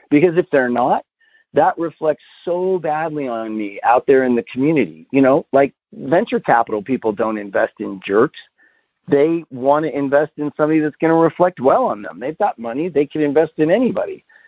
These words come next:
They're not gonna invest in a jerk. I've talked to a lot of people, done a lot of interviews with venture capital folks,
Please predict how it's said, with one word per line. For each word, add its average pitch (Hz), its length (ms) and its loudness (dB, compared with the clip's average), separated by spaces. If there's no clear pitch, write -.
They're 127 220 4
not 151 200 2
gonna 165 160 4
invest 156 440 2
in 143 80 -2
a 113 80 0
jerk. 98 300 -4
I've 117 200 2
talked 151 300 -2
to 156 160 2
a 143 40 4
lot 139 440 2
of 151 60 -10
people, 165 260 -8
done 117 140 -6
a 117 60 -6
lot 117 360 -4
of 131 100 -6
interviews 123 440 -6
with 101 140 -8
venture 117 300 -2
capital 139 460 2
folks, 104 220 2